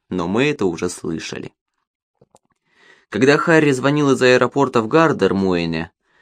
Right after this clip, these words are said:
Эуне ответил, что, конечно, с радостью примет его, но коротко, потому что сегодня ему предстоит открывать в Хамаре семинар психологов.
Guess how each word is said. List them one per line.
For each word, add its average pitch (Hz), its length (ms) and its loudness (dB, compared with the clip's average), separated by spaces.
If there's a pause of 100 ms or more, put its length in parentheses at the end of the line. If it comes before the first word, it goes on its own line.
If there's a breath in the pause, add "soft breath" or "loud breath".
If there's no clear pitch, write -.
(180)
Эуне 180 400 4
ответил, 117 440 2
что, - 220 -6
конечно, 98 420 -2
с - 100 -12
радостью 98 540 -2
примет 147 340 0
его, 87 280 -2
но 135 140 0
коротко, 98 680 -4
потому 87 300 -6
что - 180 -10
сегодня 117 480 -2
ему 110 200 -2
предстоит 95 480 -2
открывать 87 420 -4
в - 80 -20
Хамаре 104 600 0
семинар 90 420 -4
психологов. - 760 -8